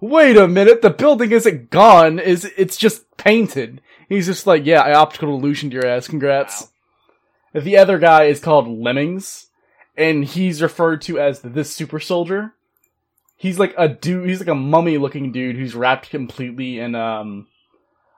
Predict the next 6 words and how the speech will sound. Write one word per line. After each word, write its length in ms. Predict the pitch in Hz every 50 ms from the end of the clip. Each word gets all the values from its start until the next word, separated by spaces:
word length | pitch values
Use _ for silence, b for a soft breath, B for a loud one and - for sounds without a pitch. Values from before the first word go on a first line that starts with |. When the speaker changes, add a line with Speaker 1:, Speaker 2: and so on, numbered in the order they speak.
| _ _ _ -
Speaker 1:
uh, 520 | 131 123 120 117 110 107 107 107 104 98 - _ _ -
in 180 | 143 127 120
bandages. 720 | 113 127 117 117 123 135 127 139 156 165 180 214 - - - _ _ _ _ _ _ _ _ _ _ _ _ _ _
And 440 | 175 170 160 160 156 151 147 147 139
he's 280 | 147 180 180 170 135
just 300 | 120 165 151 - - -